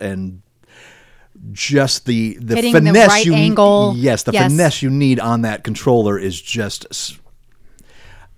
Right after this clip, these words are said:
Speaker 1: intimidating after a while.
Speaker 2: Oh, yes. And I know some of you shock monkeys, after I talked about it last time, found some people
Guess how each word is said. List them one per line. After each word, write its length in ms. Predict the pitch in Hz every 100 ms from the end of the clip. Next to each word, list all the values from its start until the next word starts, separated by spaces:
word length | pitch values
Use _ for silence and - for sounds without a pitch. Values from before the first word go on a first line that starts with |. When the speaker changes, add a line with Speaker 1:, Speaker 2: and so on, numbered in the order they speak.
| _
Speaker 1:
intimidating 920 | 131 113 - - 147 110 98 92 85
after 280 | 82 85 -
a 60 | 80
while. 360 | 78 80 - -
Speaker 2:
Oh, 100 | 240
yes. 380 | 202 175 - - - - - -
And 80 | 247
I 60 |
know 240 | 254 285 330
some 160 | 320
of 60 | 302
you 80 | 269
shock 280 | 226 202 208
monkeys, 420 | 190 180 175 170
after 580 | - 180 190 185 180 -
I 80 | 180
talked 260 | 175 180 175
about 140 | 185
it 40 | 180
last 240 | 180 170
time, 340 | 196 185 180 175 _ _
found 300 | - 208 226
some 80 | 262
people 520 | 262 254 226 214 208